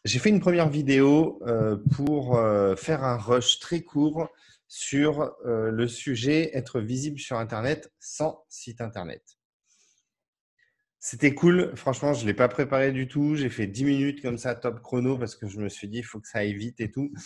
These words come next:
Sauf qu'en vrai, j'ai pas tout dit. J'avais encore plein de choses à dire. Euh, dix minutes, c'est super court, ça passe très, très vite. Donc, je veux, je veux bien essayer de faire des vidéos courtes. Mais franchement, c'est plus dur à faire court que long.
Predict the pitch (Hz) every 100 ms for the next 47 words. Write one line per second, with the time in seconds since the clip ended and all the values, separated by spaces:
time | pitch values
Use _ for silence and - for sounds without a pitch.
0 | - - - - 147 - 147 127 120 120
1 | 131 139 - - _ _ - - _ _
2 | _ _ 113 107 131 127 143 - - 160
3 | 156 160 185 170 - 110 - 120 113 113
4 | 127 - - 117 110 123 110 101 107 -
5 | - - - _ 113 107 101 101 98 123
6 | 151 143 147 - - 151 - 156 135 -
7 | - 120 - 101 - 98 - - - 143
8 | - 107 107 120 - 95 101 101 98 107
9 | 131 131 117 117 143 147 175 147 - 123
10 | 110 107 101 104 104 107 107 110 110 _
11 | _ _ _ - 110 110 107 107 123 -
12 | 214 214 104 - 147 165 139 - - -
13 | 190 202 - _ _ - 170 127